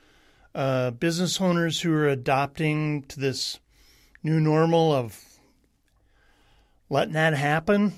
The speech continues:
um, having workers telecommute, uh, totally work online, being in,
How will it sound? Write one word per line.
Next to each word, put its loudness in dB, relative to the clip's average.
um, -4
having -2
workers -2
telecommute, -2
uh, -6
totally -4
work -4
online, -4
being -2
in, -8